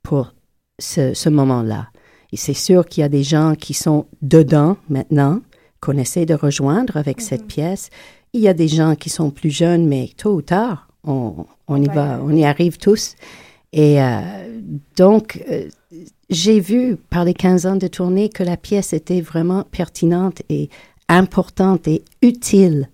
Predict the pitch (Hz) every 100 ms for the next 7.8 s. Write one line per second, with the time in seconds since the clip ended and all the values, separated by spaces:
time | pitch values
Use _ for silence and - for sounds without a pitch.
0 | _ - 143 - 151 139 _ _ - 156
1 | 151 139 139 135 - _ _ _ _ _
2 | - _ _ _ _ - 185 - 233 196
3 | - - - 208 202 160 165 226 214 190
4 | 190 175 185 175 165 165 160 156 151 165
5 | 190 202 156 - - 165 - 160 190 208
6 | 160 156 147 170 165 180 185 - 156 -
7 | 180 165 156 156 147 202 277 214